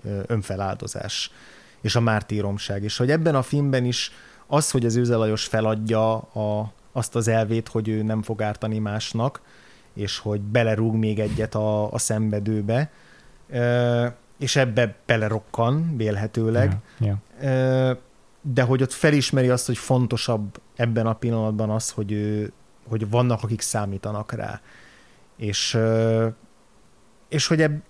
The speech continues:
Speaker 1: e-, ett-, ettől ő valószínűleg egy emberi roncs lesz ezt követően. Tehát, hogy ez nem fogja tudni maga mögött hagyni ezt a,
Speaker 2: Igen.
Speaker 1: azt, azt, amit a Cserhalminak a karakterével tett, és ami a barátaival történt. Ö,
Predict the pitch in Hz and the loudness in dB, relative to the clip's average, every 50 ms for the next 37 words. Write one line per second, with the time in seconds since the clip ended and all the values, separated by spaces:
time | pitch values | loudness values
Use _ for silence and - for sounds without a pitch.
0 | - - 165 170 143 - 175 160 - - - - 170 - - - 151 143 143 139 | -10 -6 -6 -4 -4 -4 -6 -8 -8 -8 -6 -6 -6 -4 0 0 2 2 2 2
1 | 127 123 117 - - 123 113 120 117 117 117 113 110 110 113 113 107 110 113 104 | 2 2 0 0 -2 -2 -2 -2 0 0 2 2 2 2 2 2 2 0 0 -2
2 | - - 104 98 - - 101 101 - - - 104 101 101 - - 107 104 107 107 | -2 -4 -6 -6 -6 -6 -6 -8 -8 -8 -8 -8 -8 -8 -8 -6 -6 -4 -4 -2
3 | 104 110 - 120 110 117 117 117 117 - - - - - - - - - - - | -2 -2 0 0 0 2 0 0 0 -4 -6 -8 -10 -20 -20 -20 -20 -20 -20 -20
4 | - _ _ _ _ - 143 135 139 139 - 143 143 135 - 139 135 135 135 131 | -20 _ _ _ _ -2 2 4 4 4 4 4 2 4 4 2 2 4 4 4
5 | 131 123 127 123 120 120 113 127 120 - - 131 120 110 113 110 110 110 110 - | 4 4 4 4 4 4 2 2 0 0 0 0 2 2 2 2 2 0 0 -2
6 | - - - 110 110 107 107 104 - - _ - - 127 107 101 98 101 - - | -2 -2 0 0 2 2 0 -2 -4 -8 _ -2 2 2 2 2 0 -2 -4 -4
7 | 127 117 - - - - 131 113 - - - 117 110 107 107 95 - 107 104 104 | -2 -2 -2 -2 -4 -2 -2 -2 -2 -2 -2 0 0 0 0 -2 -2 0 0 0
8 | 104 104 104 104 104 104 - 110 104 95 - 113 107 104 107 104 104 104 104 - | 0 0 0 0 -2 -2 -2 -2 -2 -2 -2 -4 -2 -2 -2 -2 -2 -4 -6 -4
9 | 113 104 101 - - 110 104 107 104 104 101 98 98 98 - 123 131 147 - - | -4 -4 -4 -4 -4 -4 -2 -2 -2 -2 -2 -4 -4 -2 0 0 0 0 0 -4
10 | - - 120 - - 110 110 107 107 113 120 110 110 107 - 113 110 107 98 98 | -8 -6 -4 -2 -2 0 0 0 2 2 2 2 0 0 0 0 0 0 -2 -2
11 | 95 98 - - 113 123 127 - 175 170 170 170 175 165 - - - - - - | -4 -6 -4 -2 -2 -2 -2 0 0 0 2 2 0 -2 -4 -8 -20 -20 -20 -20
12 | - - - - - - - - - - - - - _ - - - 127 123 120 | -20 -20 -20 -20 -20 -20 -20 -20 -20 -20 -20 -20 -20 _ -12 -4 -2 0 2 4
13 | 120 120 120 120 120 120 120 123 | 4 4 4 4 4 4 4 2